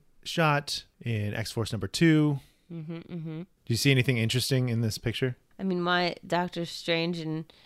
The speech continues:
Speaker 2: Doctor Doom, I'm not sure what they're doing. Are they making his drink go through a time portal?
Speaker 1: It looks like he's refilling his drink.
Speaker 2: Yeah, like he does
Speaker 1: Some
Speaker 2: for Thor in the
Speaker 1: Yeah.
Speaker 2: movies.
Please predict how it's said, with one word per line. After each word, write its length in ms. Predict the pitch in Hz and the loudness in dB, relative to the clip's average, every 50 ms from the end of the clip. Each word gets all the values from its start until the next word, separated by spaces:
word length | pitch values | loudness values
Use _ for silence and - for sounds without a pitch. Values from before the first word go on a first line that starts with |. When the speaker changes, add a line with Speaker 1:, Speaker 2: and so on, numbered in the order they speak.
| - - - _ _ _ | -20 -20 -20 _ _ _
Speaker 2:
Doctor 340 | - 180 160 156 - - 165 | 0 0 2 2 2 0 -2
Doom, 340 | 160 160 160 151 147 151 151 | 0 2 2 4 4 4 4
I'm 100 | 151 151 | 4 2
not 160 | 156 151 123 | 2 2 2
sure 160 | - - 165 160 | 2 4 4 4
what 140 | 156 156 | 4 2
they're 120 | - 151 147 | 2 0 0
doing. 400 | 156 151 147 147 147 151 151 151 | 2 2 2 4 4 2 2 2
Are 80 | 151 | 2
they 140 | 147 151 147 | 2 2 2
making 340 | 147 147 151 147 - 160 156 | 2 2 0 0 0 0 2
his 180 | 156 143 151 - | 2 2 0 2
drink 340 | - 147 151 147 - - - | 2 2 2 0 -2 -4 0
go 160 | - 147 147 | 2 2 2
through 240 | 151 - - 156 156 151 | 2 2 0 2 2 2
a 40 | |
time 440 | 147 - - 151 151 151 151 156 160 | 0 0 0 0 2 2 2 0 -2
portal? 560 | 151 - 160 156 160 160 170 170 175 180 180 - - | -2 0 0 2 2 4 4 2 2 0 -2 -6 -2
Speaker 1:
It 120 | - 143 | 0 2
looks 180 | 139 156 147 - | 2 2 2 4
like 80 | 202 180 | 4 4
he's 160 | 175 151 131 | 4 4 6
refilling 520 | 117 135 151 143 - - 135 143 147 131 | 6 6 6 6 6 6 8 8 8 6
his 140 | 117 110 104 | 4 4 2
drink. 380 | 92 - 117 113 104 - - - - - - _ _ _ _ _ _ _ _ _ _ _ - | 2 2 2 2 0 -2 -8 -14 -18 -20 -20 _ _ _ _ _ _ _ _ _ _ _ -6
Speaker 2:
Yeah, 260 | - 165 160 151 139 - - | -2 2 2 2 2 2 0
like 160 | 170 180 175 | 0 0 0
he 80 | - | 0
does 220 | 185 180 175 170 117 | 0 2 2 2 2
Speaker 1:
Some 80 | 120 | 0
Speaker 2:
for 360 | 139 170 170 165 165 160 156 - - _ _ _ _ - - | 0 2 2 2 2 2 0 -2 -8 _ _ _ _ -20 -20
Thor 400 | - - - 156 160 156 165 170 | -8 -4 0 2 2 2 2 2
in 120 | 170 165 | 0 0
the 80 | 160 151 | 2 4
Speaker 1:
Yeah. 200 | 139 135 123 117 | 4 6 6 4
Speaker 2:
movies. 400 | 110 104 92 92 185 - - _ | 4 2 0 -4 -6 -12 -20 _